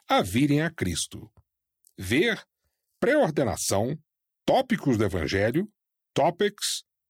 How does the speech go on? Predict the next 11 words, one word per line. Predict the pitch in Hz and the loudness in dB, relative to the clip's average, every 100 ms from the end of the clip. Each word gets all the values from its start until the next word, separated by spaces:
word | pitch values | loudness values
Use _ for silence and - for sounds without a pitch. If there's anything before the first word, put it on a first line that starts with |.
| _ - | _ -2
ponto | 180 233 180 | 0 2 2
L | 170 156 | 4 2
D | 127 | 2
S | 120 120 - 135 - _ | 2 0 -2 -6 -10 _
ponto | 127 131 117 | -4 0 2
org. | 95 - - - _ _ _ _ _ _ _ | 0 -2 -8 -20 _ _ _ _ _ _ _
Efésios, | - 107 - 147 190 170 180 160 - _ _ _ | -4 -4 -2 0 2 2 2 0 -2 _ _ _
capítulo | - 117 185 247 208 | -2 -2 0 0 2
um, | 170 185 | 4 4
versículo | 175 139 - 143 151 123 | 2 0 0 0 0 0
dez. | 92 - - - | -2 -4 -8 -10